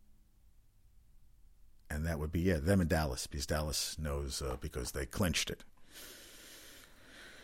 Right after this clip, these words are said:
Then you have the Jets, four and eleven. Last two games they've lost by combined seventy-five sixteen. Bryce Petty, four starts, played in five games, completed fifty-six point four percent, eight hundred nine yards, three touchdowns, seven I N Ts.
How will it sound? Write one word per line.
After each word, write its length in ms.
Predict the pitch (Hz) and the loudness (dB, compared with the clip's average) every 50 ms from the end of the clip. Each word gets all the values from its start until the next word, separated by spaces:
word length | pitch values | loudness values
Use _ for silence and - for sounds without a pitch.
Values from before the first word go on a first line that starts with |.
| - - | 0 8
Then 100 | - 127 | 12 12
you 80 | 135 135 | 12 12
have 80 | 127 | 12
the 60 | 123 | 12
Jets, 440 | 107 90 120 120 123 - - - - | 12 12 12 12 12 12 12 8 8
four 340 | - - - - - 123 135 | 6 4 2 10 12 12 12
and 100 | 139 143 | 12 12
eleven. 380 | 120 120 113 101 104 101 90 85 - - - - - - - - - - - | 12 12 12 12 12 10 8 4 -2 -10 -16 -16 -18 -18 -20 -20 -8 2 8
Last 280 | 110 110 110 110 - - | 12 12 12 12 12 10
two 80 | 110 | 8
games 280 | 104 113 110 110 104 92 | 10 12 12 12 12 12
they've 160 | 98 98 90 | 10 10 12
lost 220 | 92 95 80 - - | 12 12 10 12 10
by 140 | 90 90 | 8 8
combined 400 | 87 - 95 82 85 90 90 - | 8 8 6 8 8 8 8 8
seventy-five 720 | - - - - 123 123 127 131 117 - - 110 110 101 - | 8 10 12 12 12 12 12 10 8 12 12 12 12 12 12
sixteen. 580 | - 107 98 - - 107 98 92 92 90 90 - - - - - - - - - - - - - - - - - - - - - - 123 | 8 6 6 6 8 8 8 8 8 6 4 0 -6 -14 -18 -20 -18 -18 -18 -20 -20 -20 -20 -20 -20 -20 -20 -18 -18 -18 -6 6 12 12
Bryce 180 | 127 131 - | 12 12 12
Petty, 320 | - - - 120 117 113 107 | 12 12 12 12 12 12 12
four 440 | - - - - - 131 135 139 131 | 10 6 4 12 12 12 12 12 12
starts, 520 | - - - 120 113 110 - - - - - - | 12 12 12 12 12 12 12 10 2 0 0 4
played 160 | - - 120 117 | 10 12 12 12
in 80 | 117 | 12
five 280 | - - 113 110 110 98 | 12 12 12 12 12 12
games, 400 | 95 104 101 101 101 95 87 - | 12 10 12 12 10 8 6 4
completed 400 | - 98 92 123 123 107 101 90 | 4 6 10 12 12 12 12 8
fifty-six 580 | - - 143 135 - 135 113 - 123 110 - | 10 10 10 10 12 10 12 12 12 10 10
point 260 | - - - 110 101 - | 8 10 10 10 10 10
four 220 | - - 107 101 | 8 8 8 8
percent, 420 | - 101 - - 101 98 95 92 - - - - | 8 8 8 8 8 8 6 6 0 -4 4 8
eight 160 | 113 117 113 | 10 10 12
hundred 220 | 113 104 104 104 | 10 10 10 8
nine 180 | 110 107 101 95 | 10 10 10 12
yards, 320 | 92 98 98 95 90 - | 12 12 10 10 10 8
three 160 | - 120 113 | 8 8 8
touchdowns, 420 | 107 - 101 95 - 107 95 92 90 | 10 10 8 8 8 8 8 8 8
seven 220 | - 95 90 87 | 8 8 8 8
I 160 | 87 87 85 | 8 8 6
N 60 | 85 82 | 6 4
Ts. 460 | - 98 90 85 85 82 - - | 4 4 4 4 4 2 0 -4